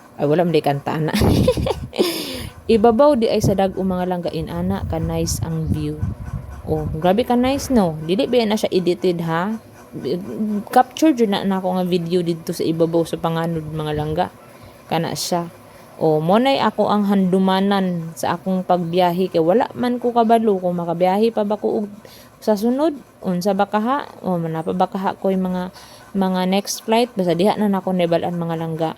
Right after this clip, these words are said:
So, ang kinabuhi manggod sa tao, mga langga, ba, dili jud nato mabalaan ay kung unsay, dili nato matagna ba sa kung unsay mahitabo nato, dili nato ma-predict.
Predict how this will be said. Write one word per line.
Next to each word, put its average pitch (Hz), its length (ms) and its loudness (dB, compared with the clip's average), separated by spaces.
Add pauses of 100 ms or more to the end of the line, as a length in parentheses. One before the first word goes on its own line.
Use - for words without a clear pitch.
(460)
So, - 160 2
ang 196 160 2
kinabuhi 208 640 2
manggod 202 400 0
sa 202 80 4
tao, 190 320 0
mga 185 260 0
langga, 185 300 -2
ba, 196 160 0
dili 175 240 0
jud 180 160 -2
nato 180 240 -2
mabalaan 175 560 0
ay 160 160 -4
kung 151 240 -8
unsay, 170 320 -2
dili 180 240 2
nato - 320 -4
matagna 185 640 -2
ba 160 160 -6 (160)
sa 185 160 0
kung 180 160 -2
unsay 202 320 2
mahitabo 190 560 0
nato, 190 320 -2
dili 165 260 -2
nato 190 300 -4
ma-predict. 175 640 0